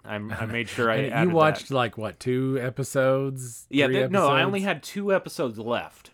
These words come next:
Speaker 2: Oh, okay.
Speaker 1: And I just don't really give a shit
Speaker 2: <laughs> Yeah.
Speaker 1: about how it ends. It was just so
Speaker 2: So,
Speaker 1: boring.
Speaker 2: so you're the reason it got canceled. They were like, "Nick didn't finish it. It must not be any good."
Speaker 1: Probably, which I'm
Speaker 2: Uh,
Speaker 1: really surprised,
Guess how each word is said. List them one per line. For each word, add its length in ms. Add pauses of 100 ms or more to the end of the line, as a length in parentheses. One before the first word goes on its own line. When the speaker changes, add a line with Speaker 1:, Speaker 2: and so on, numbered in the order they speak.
Speaker 2:
Oh, 340
okay. 100
Speaker 1:
And 60
I 60
just 220
don't 200
really 200
give 220
a 20
shit 560
Speaker 2:
<laughs> 40
Yeah. 200 (280)
Speaker 1:
about 420 (200)
how 340
it 80
ends. 440
It 160
was 180
just 320
so 120
Speaker 2:
So, 100
Speaker 1:
boring. 420
Speaker 2:
so 60
you're 120
the 100
reason 220
it 100
got 180
canceled. 440
They 100
were 80
like, 180
"Nick 240
didn't 200
finish 340
it. 100
It 40
must 180
not 140
be 80
any 160
good." 360
Speaker 1:
Probably, 280
which 240
I'm 260
Speaker 2:
Uh, 40
Speaker 1:
really 220
surprised, 800